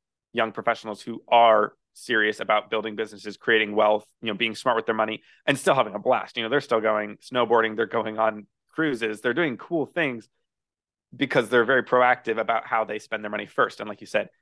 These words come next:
they're pulling that ten percent out first before they go buy their stuff. They're, they're pulling the money out that's needed to meet their goals of investing first. And then if they have extra off the top, then cool, maybe we'll go to Mexico, or maybe we'll buy another investment so we can do even more cool stuff next year.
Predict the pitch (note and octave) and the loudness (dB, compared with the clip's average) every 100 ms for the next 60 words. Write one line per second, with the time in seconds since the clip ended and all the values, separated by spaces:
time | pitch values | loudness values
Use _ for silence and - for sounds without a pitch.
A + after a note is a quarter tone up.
0 | _ - A2 - C3 A#2+ A2 - - A2 | _ -2 -2 2 2 2 0 0 0 -2
1 | G#2+ - A2 G#2 - _ _ _ - D3 | -2 -2 0 0 -2 _ _ _ 0 0
2 | F#2 - - B2 - - C#3 A#2 G#2+ G#2+ | 0 -12 -6 -4 -2 2 6 6 4 2
3 | A2 G#2+ A2 - _ A2+ B2 G#2+ F#2+ - | 0 2 -2 -6 _ 0 2 2 2 2
4 | G#2+ G#2+ A2 - A2 G#2+ A2+ G#2 _ _ | 2 2 -4 -4 -4 -2 -4 -4 _ _
5 | - A#2+ - C3+ B2 A#2 A#2 A#2 A2 - | -8 -4 0 2 2 0 0 2 0 0
6 | A#2 A#2+ A#2 A#2 - - A2 - A2+ B2 | -4 -6 -6 -6 -6 -2 -2 -2 -4 -2
7 | C#3+ B2 G#2 A#2 A2+ G#2+ G#2 A2 - A2+ | 0 0 2 2 2 -2 -4 -4 -4 -8
8 | - A#3 - - - C#3 C3+ - B2+ B2+ | 0 0 0 -6 -2 -2 -2 -2 -2 0
9 | B2 - - A#2 - - E3+ - - A#2 | -2 -6 -4 -4 -4 -2 -2 -2 -10 -16
10 | - E3+ A#2 - A2 A2 A2 G#2+ A2+ A#2+ | -10 -8 -6 -6 -6 -2 -2 0 0 -2
11 | - - B2+ - _ _ F#3 E3 C#3 C#3 | -4 -2 0 -2 _ _ -2 0 2 2
12 | B2+ B2+ C3 A#2+ A2+ A2+ - A2+ A2+ G#2+ | 4 4 2 -2 -4 -8 -10 -8 -6 -6
13 | G#2+ A2+ A2 A2 A2 - A2 - G#2+ G#2+ | -2 0 2 2 0 0 -2 -2 -6 -6
14 | - A2 | -4 -2